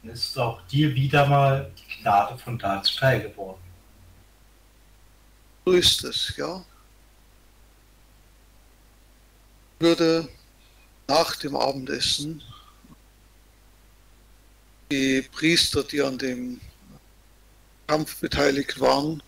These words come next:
Speaker 2: alle gerne noch mal zusammenrufen und eine, ein kleines Gebet für die Gefallenen arrangieren, äh, oder halten und
Speaker 1: Habt
Speaker 2: eine
Speaker 1: ihr
Speaker 2: Nachbesprechung.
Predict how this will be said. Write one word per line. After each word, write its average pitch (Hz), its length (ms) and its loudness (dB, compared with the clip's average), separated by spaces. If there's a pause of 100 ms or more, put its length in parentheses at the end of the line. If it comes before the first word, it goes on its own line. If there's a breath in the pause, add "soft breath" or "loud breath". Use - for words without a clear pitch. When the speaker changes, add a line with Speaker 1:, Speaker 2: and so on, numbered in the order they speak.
(380)
Speaker 2:
alle 147 240 6
gerne 147 360 4
noch 143 260 -4
mal 143 180 2
zusammenrufen 147 1000 -2 (1900)
und 143 160 0
eine, 135 540 4 (880)
ein 135 140 -4
kleines 143 440 2
Gebet 156 500 2
für 151 140 -2
die 139 80 -2
Gefallenen 156 840 2 (300)
arrangieren, 147 800 0 (680)
äh, 147 40 -2
oder 139 380 2
halten 151 560 4 (2250)
und 131 80 4
Speaker 1:
Habt 147 120 8
Speaker 2:
eine 147 140 2
Speaker 1:
ihr 135 140 6
Speaker 2:
Nachbesprechung. 120 1080 0